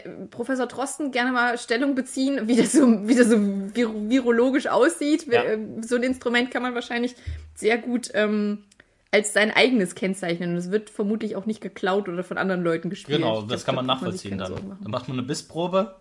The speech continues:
Speaker 2: und dann guckt man, nee, ist nicht deins. Ich hab hier einen anderen, anderen Gebissabdruck drauf auf dem Instrument.
Speaker 1: Ja. Eigentlich so, also Blasinstrumente gibt's ja auch sehr viele. Würdest du, würdest du eine fremde Trompete spielen?
Speaker 2: Ja, hm.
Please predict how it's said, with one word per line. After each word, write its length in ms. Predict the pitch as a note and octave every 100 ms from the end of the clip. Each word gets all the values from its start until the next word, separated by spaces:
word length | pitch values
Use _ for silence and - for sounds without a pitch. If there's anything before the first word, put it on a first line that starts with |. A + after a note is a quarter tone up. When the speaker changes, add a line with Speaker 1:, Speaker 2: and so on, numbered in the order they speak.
| _
Speaker 2:
und 200 | C#3 C3+
dann 320 | C3+ C#3+ C#3+
guckt 240 | C3+ D#3+ E3+
man, 160 | D3+
nee, 140 | B2+ A2
ist 200 | B2 D3+
nicht 200 | D3 D#3
deins. 320 | A#2 G2 -
Ich 100 | -
hab 120 | B2
hier 80 | C#3+
einen 80 | B2+
anderen, 520 | B2 B2+ A2 G2 G2+ _ _ _ -
anderen 200 | C3+ B2+
Gebissabdruck 600 | A#2 A#2+ A2+ - G#2+ -
drauf 260 | G2+ G2+
auf 140 | G#2+ -
dem 300 | G2+ F#2 F#2+ _ _ _ _
Instrument. 680 | A#2 G#2 G3+ G3 F#3 F#2+ G2+
Speaker 1:
Ja. 720 | _ _ _ _ _ - -
Eigentlich 280 | A#3 C4+ C4+
so, 140 | C4
also 240 | - G#3 A3
Blasinstrumente 800 | F3+ A3 D4+ D4 - C4 B3+ C4+
gibt's 240 | B3 -
ja 120 | A3
auch 200 | E3+ -
sehr 120 | -
viele. 340 | D#4+ - D#4+ A#3
Würdest 340 | C4+ A4 -
du, 240 | D#4+ D#4+ D#4+ - _ _
würdest 320 | G#3 F4 F4
du 60 | B3+
eine 160 | A#3+
fremde 420 | B3 - A3 E4+ -
Trompete 540 | - A#3+ - A#3+ F#3+
spielen? 640 | - - E3+ D#3+ D#3+ E3+ D3
Speaker 2:
Ja, 300 | A#2 A#2 B2 A#2+ G#2+ - - A#2 A#2 B2+
hm. 140 | B2+